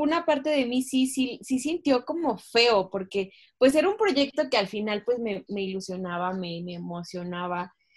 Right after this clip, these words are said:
y que yo, eh, creo que algo que aprendí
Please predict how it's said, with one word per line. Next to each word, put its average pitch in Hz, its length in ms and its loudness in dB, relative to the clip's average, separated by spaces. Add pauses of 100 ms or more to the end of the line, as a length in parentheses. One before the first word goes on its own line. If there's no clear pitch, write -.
(360)
y 190 200 -12
que 190 400 0
yo, 214 500 4 (160)
eh, 202 240 0 (300)
creo 226 220 0
que 254 640 2 (680)
algo 208 320 2
que 247 80 2
aprendí 196 800 -2